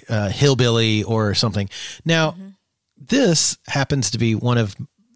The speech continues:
Speaker 1: the ones that I feel like is very common
Speaker 2: Mm-hmm.
Speaker 1: and is probably one of my least favorite.
Speaker 2: I tend to agree.
Speaker 1: So
Speaker 2: Yeah.
Speaker 1: typically you'll see ladies in halter tops and Daisy Dukes,
Speaker 2: Mm-hmm.
Speaker 1: and you'll see guys in,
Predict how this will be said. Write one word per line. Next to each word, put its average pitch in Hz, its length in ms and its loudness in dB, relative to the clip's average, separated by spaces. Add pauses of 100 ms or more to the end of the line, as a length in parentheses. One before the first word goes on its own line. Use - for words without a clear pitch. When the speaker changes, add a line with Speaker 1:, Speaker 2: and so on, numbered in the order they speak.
Speaker 1:
the 127 120 -2
ones 123 280 0
that 120 160 -2
I 120 80 -4
feel 185 340 0
like 135 220 0
is 110 100 -2
very 101 220 -2
common 95 580 -2 (200)
Speaker 2:
Mm-hmm. 185 220 -16
Speaker 1:
and 131 100 -6
is 117 80 -8
probably 156 560 0
one 123 280 0
of 120 60 2
my 113 120 2
least 101 340 0
favorite. - 400 -6 (600)
Speaker 2:
I 208 120 0
tend 196 260 -2
to 202 100 -4
agree. 175 440 -4 (460)
Speaker 1:
So 190 140 0
Speaker 2:
Yeah. 180 160 2 (140)
Speaker 1:
typically 147 680 2
you'll 131 240 2
see 117 540 0
ladies 110 680 0
in 98 480 0 (360)
halter 147 380 0
tops 120 680 0
and 95 100 -6
Daisy 104 320 -2
Dukes, 127 680 2
Speaker 2:
Mm-hmm. - 80 -4
Speaker 1:
and 104 80 -6
you'll 104 100 -6
see 113 180 0
guys 104 520 0
in, 98 200 -4